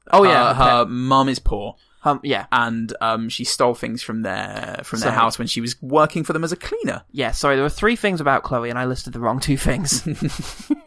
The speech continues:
Speaker 1: But the, yes, the third and final thing about Chloe was,
Speaker 2: Yeah.
Speaker 1: in fact, the thing that she's been blackmailed about.
Speaker 2: Yeah.
Speaker 1: And, um, there's stuff on the other two, too, I imagine.
Speaker 2: Yeah, it's never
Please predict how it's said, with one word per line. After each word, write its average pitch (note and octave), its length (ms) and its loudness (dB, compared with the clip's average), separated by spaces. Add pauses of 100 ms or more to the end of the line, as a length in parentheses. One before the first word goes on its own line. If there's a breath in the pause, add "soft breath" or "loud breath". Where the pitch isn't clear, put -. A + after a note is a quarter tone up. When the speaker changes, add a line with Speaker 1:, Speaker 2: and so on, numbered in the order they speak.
(680 soft breath)
Speaker 1:
But E3 140 4
the, D3+ 180 2
yes, C#3+ 240 2
the D#3 80 -4
third G#3+ 240 4
and G#3 100 0
final G3 320 6
thing D#3 220 0
about C3 180 2
Chloe B2+ 300 2
was, B2+ 180 2
Speaker 2:
Yeah. C3+ 60 0
Speaker 1:
in C3 40 -4
fact, C3 220 2
the B2+ 60 -6
thing B2+ 220 -4
that G#2+ 100 -6
she's B2 140 -8
been A#2+ 200 -6
blackmailed B2 400 0
about. G#2 400 -2 (200 soft breath)
Speaker 2:
Yeah. F#2+ 260 -6 (160)
Speaker 1:
And, B2+ 340 2
um, A#2 240 4
there's A#2 140 -4
stuff - 200 -6
on F3+ 60 -2
the F#3+ 100 -4
other B3 140 -4
two, F#3 180 -2
too, G#3+ 240 0
I E3 80 0
imagine. B2+ 380 -6 (380)
Speaker 2:
Yeah, G3+ 240 0
it's F#3+ 120 -6
never D3+ 360 -4